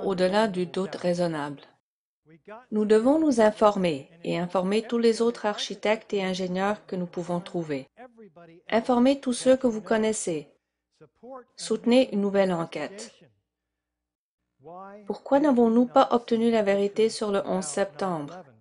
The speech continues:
Il semblerait que notre gouvernement nous ait menti au sujet de l'effondrement des tours. Le rapport de la commission a renforcé ce mensonge. La fema et le nist l'ont justifié et les grands médias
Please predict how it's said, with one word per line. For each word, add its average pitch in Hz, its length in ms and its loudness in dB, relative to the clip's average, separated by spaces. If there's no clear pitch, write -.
Il 190 100 -4
semblerait 196 540 2
que 226 80 -2
notre 196 320 -2
gouvernement 220 640 2
nous 220 220 2
ait 196 80 2
menti 226 640 -2
au 196 100 -6
sujet 233 360 0
de 220 80 2
l'effondrement 208 680 -2
des 175 160 -2
tours. 143 460 -8
Le 196 80 -2
rapport 208 400 2
de 262 100 6
la 214 140 4
commission 208 720 0
a 185 100 -4
renforcé 220 640 -2
ce 226 140 -4
mensonge. 175 800 -4
La 185 120 -2
fema 196 480 2
et 202 100 2
le 190 120 2
nist 208 440 -2
l'ont 180 200 -2
justifié 180 800 -4
et 190 80 2
les 196 140 2
grands 233 240 0
médias 240 480 4